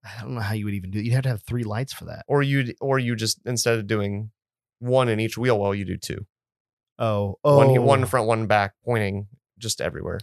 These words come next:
Speaker 1: I got you.
Speaker 2: Mine kinda do this. They kinda point in a V, so they point, like, down at a forty-five degree angle in
Speaker 1: Right.
Speaker 2: two directions.
Speaker 1: Are they the Mick tunings?
Speaker 2: Maybe.
Speaker 1: Oh. Oh.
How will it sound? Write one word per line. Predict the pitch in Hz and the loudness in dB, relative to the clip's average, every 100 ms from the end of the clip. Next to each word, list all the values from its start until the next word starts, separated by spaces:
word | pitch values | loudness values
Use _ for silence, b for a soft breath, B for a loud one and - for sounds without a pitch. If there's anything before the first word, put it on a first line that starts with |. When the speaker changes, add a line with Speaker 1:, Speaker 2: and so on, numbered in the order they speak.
| - | -8
Speaker 1:
I | 107 117 | -2 0
got | 110 95 - | 0 -2 -4
you. | 117 | 0
Speaker 2:
Mine | 131 | 0
kinda | 135 143 | 2 0
do | 113 101 | -2 -2
this. | 104 120 - - | -2 -2 -6 -4
They | 113 107 | -2 0
kinda | 120 98 | -2 -2
point | - 117 101 | 0 -2 -2
in | |
a | |
V, | 104 113 | -2 -2
so | 113 107 | -2 -2
they | 101 | -4
point, | - 98 69 | -6 -6 -4
like, | 95 - _ _ | -4 -6 _ _
down | - 101 104 | -2 0 2
at | 101 | 0
a | |
forty-five | 95 - 98 101 95 | -2 -6 -4 -4 -4
degree | 98 107 | -4 -2
angle | 101 101 | -2 -2
in | 92 | -2
Speaker 1:
Right. | 92 | -2
Speaker 2:
two | 107 | -2
directions. | 101 101 - 139 139 - _ _ - | -4 -6 -6 -8 -8 -14 _ _ -2
Speaker 1:
Are | 123 | 0
they | 147 | 2
the | 147 131 120 110 104 101 | 2 2 2 2 0 0
Mick | 120 - | -4 -4
tunings? | 127 127 139 - _ _ _ _ 107 | -4 -4 -6 -10 _ _ _ _ -6
Speaker 2:
Maybe. | 95 120 214 277 285 _ 92 | -4 -4 -6 -8 -14 _ -14
Speaker 1:
Oh. | 92 104 _ _ _ _ _ | -12 -14 _ _ _ _ _
Oh. | 117 | -10